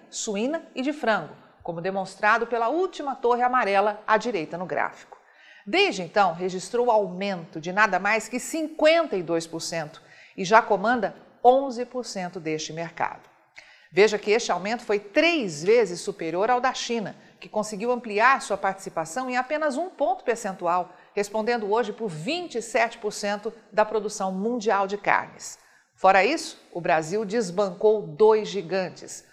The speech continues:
os Estados Unidos, que viram sua participação cair de vinte pra dezessete por cento, e a União Europeia, que perdeu ainda mais, cinco pontos percentuais ao todo, respondendo hoje por apenas quinze por cento da produção global dessas commodities,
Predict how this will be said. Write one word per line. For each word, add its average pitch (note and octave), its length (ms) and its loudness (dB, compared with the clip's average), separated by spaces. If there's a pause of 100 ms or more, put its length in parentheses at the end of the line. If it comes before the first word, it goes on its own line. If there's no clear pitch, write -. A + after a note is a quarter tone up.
(160)
os D#3+ 140 -8
Estados F3+ 400 2
Unidos, E4 480 -4 (160)
que F#3+ 80 -10
viram A#3 260 -2
sua F#3+ 160 -2
participação G3 680 -2
cair G3+ 340 0
de E3 100 -4
vinte F3+ 520 -6 (160)
pra E3 160 -2
dezessete F3 640 2
por C#4 160 -8
cento, B3 340 -4 (400)
e E4 100 2
a D#4 60 8
União D4 280 0
Europeia, C#4 520 2
que - 120 -16
perdeu G3 400 2
ainda G#3 280 -2
mais, E3+ 440 -8 (240)
cinco F4 580 -4
pontos A#3 480 0
percentuais F#3+ 600 0
ao G3+ 140 4
todo, C#3+ 400 -6 (180)
respondendo G3 560 -2
hoje G#3+ 200 0
por G3+ 140 -6
apenas G#3+ 480 -2 (240)
quinze D4 360 -4
por A#3+ 180 -8
cento A3+ 340 -4
da F#3+ 100 -2
produção F#3 500 -6
global G#3+ 500 6
dessas A#3+ 320 -4
commodities, A3 720 0